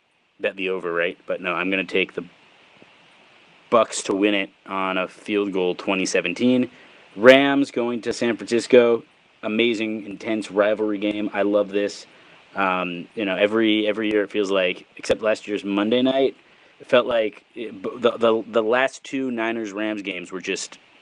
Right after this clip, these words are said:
unbelievable games. And I like, I like the Niners to win at home. I, I just think the Rams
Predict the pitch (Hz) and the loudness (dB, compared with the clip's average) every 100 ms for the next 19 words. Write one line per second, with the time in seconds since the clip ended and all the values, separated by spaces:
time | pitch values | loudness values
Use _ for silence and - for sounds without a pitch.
0 | _ _ 127 127 110 104 90 90 85 82 | _ _ 0 2 0 -2 -2 -2 -2 -2
1 | 80 71 - - - - - - - - | -4 -6 -12 -20 -20 -20 -20 -20 -12 -6
2 | 101 104 107 107 107 98 95 95 - _ | -2 6 6 6 4 2 -2 -6 -14 _
3 | _ _ _ _ _ _ _ _ _ _ | _ _ _ _ _ _ _ _ _ _
4 | _ _ _ _ _ _ _ - - _ | _ _ _ _ _ _ _ -20 -20 _
5 | _ _ _ - 117 110 - _ _ 113 | _ _ _ -4 -2 -2 -8 _ _ -2
6 | 104 95 101 98 87 92 87 78 73 - | 0 0 0 -2 -6 -8 -8 -8 -10 -12
7 | - _ _ _ _ - - 90 85 95 | -18 _ _ _ _ -10 -4 -2 0 -2
8 | 90 - 95 87 95 87 90 85 85 85 | -4 -2 -2 -2 -4 -2 -2 -2 -4 -6